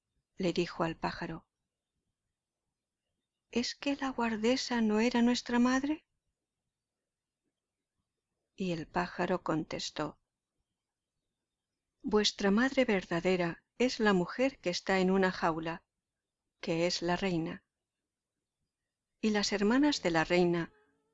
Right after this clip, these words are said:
por envidia de verla mejor casada que ellas, os cambiaron a cada uno por una cría de perro, una de gato y un pedazo de corcho. Y a vosotros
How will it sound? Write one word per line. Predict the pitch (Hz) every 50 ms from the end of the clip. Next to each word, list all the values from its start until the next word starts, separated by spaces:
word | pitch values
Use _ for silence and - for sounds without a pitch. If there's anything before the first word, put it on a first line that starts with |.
| _ _ _ _ _ _ _ _
por | - 185 175
envidia | 170 170 175 190 226 277 285 - 269 226
de | - 143
verla | 151 208 247 262 - 202 170
mejor | 165 147 143 - - - 185 - _
casada | - 135 156 - - 247 269 277 226 180
que | - - 170
ellas, | 202 233 226 214 214 208 - - _ _ _ _ _ _ _ _ _ _ _ _ _ _ _ _ _ _
os | - 214 208 -
cambiaron | - - 180 185 196 233 262 285 277 240 196
a | 170
cada | - - 220 214 196
uno | 190 208 220 214 202 196 190 -
por | - 180 180 190
una | 196 185 175 165
cría | - 190 190 185 180 170
de | 175 170
perro, | - - 175 175 170 180 180 170 170 _ _ _ _ _ _ _ _ _ _
una | - 220 220 208 180
de | 170 175
gato | 165 196 190 180 - 185 175 - _ _ _ _ _ _ _ _ _ _ _ _
y | - - 220 233
un | 254 254 233
pedazo | - 214 214 262 269 254 - 226
de | 214 214 202
corcho. | - 165 165 - - - - - 185 - _ _ _ _ _ _ _ _ _ _ _ _ _ _ _ _ _ _ _ _ _ _ _ _ -
Y | - 214 226
a | 220
vosotros | 233 240 - - 285 277 - - 240 226 - - _